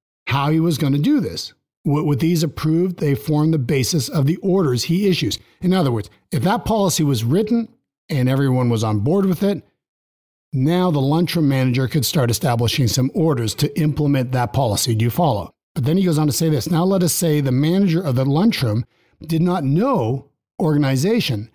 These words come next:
and that he did not try to get a policy set or find if there was one and made up his own policy and planned and programmed and issued his orders on that." See, this is what happens if you don't issue policy.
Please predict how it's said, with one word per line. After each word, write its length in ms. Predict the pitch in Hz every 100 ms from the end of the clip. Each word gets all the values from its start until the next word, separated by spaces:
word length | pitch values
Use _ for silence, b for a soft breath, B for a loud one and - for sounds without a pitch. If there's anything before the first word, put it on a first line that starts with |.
| _ _ 185
and 160 | 143
that 120 | 160
he 80 | 151
did 160 | 156 151
not 260 | 156 156
try 220 | - 160 151
to 120 | 143
get 160 | 143
a 40 | 127
policy 600 | - 214 262 208 - 143
set 460 | - - 185 135 - _ _ _ _ -
or 160 | 147
find 380 | 131 175 170 175
if 160 | 196 -
there 160 | 170
was 340 | 151 202 254 131
one 400 | 113 101 117 - _ _ _ _ _ _ _ _ _ _ 165
and 240 | 151 160
made 240 | 175 190
up 320 | 185 185 - - _
his 240 | - 165 156
own 260 | 247 311
policy 680 | 165 117 107 101 - 131 147 _ _ _ -
and 260 | 151 123
planned 500 | - 190 196 196 202
and 280 | - 160 143
programmed 560 | 165 208 160 151 151 160
and 200 | 170 185
issued 420 | 262 175 - 160
his 160 | 151 160
orders 460 | 185 175 156 147 -
on 400 | 160 156 143 117
that." 440 | 156 220 196 - - _ _ _
See, 160 | - 156
this 240 | 139 196
is 100 | 233
what 200 | 180 185
happens 560 | 117 165 170 156 107 107
if 160 | 139
you 160 | 143 147
don't 360 | 143 143 160 -
issue 300 | 135 123 113
policy. 580 | 190 143 135 117 107